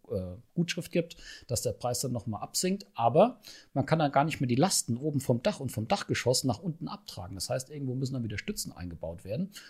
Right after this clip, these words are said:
Und wenn man da euch, euch von Anfang an gesagt hätte, ihr könnt die Wände zwar rausnehmen, aber die Stützen bleiben da stehen, hättet ihr vielleicht gar nicht dieses Haus gebaut oder gar nicht mit diesem Anbieter, sondern hättet einen Anbieter gewählt,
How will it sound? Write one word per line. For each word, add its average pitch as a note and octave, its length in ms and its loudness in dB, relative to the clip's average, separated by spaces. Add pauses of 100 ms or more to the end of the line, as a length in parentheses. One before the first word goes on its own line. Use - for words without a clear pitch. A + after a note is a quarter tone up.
(120)
Und A#2+ 80 0
wenn B2+ 80 4
man C#3 80 6
da A#2+ 80 4
euch, A2+ 140 -6 (240)
euch B2 180 0
von B2 140 -4
Anfang C3+ 260 -4
an A#2 100 -6
gesagt D3+ 340 0
hätte, A2+ 120 0
ihr F#2+ 120 -6
könnt B2 180 -2
die G#2 40 -2
Wände A#2+ 200 0
zwar - 180 -8
rausnehmen, C3 300 -4
aber F#2 80 -6
die F#2 80 -6
Stützen - 340 -4
bleiben F#2 260 -6
da F2+ 100 -8
stehen, B2 240 -2
hättet A#2+ 160 -2
ihr A#2 80 -8
vielleicht - 280 -6
gar A2 140 -4
nicht B2 180 -4
dieses G#2 260 -4
Haus A2 220 -6
gebaut A2 400 -4
oder G2 140 -6
gar G#2 100 -4
nicht G#2 220 -2
mit G2+ 120 -2
diesem C#3 220 -2
Anbieter, F#2+ 380 -8
sondern A2 240 -4
hättet B2+ 180 -6
einen F#2+ 160 -10
Anbieter A#2+ 360 -2
gewählt, A#2+ 300 -6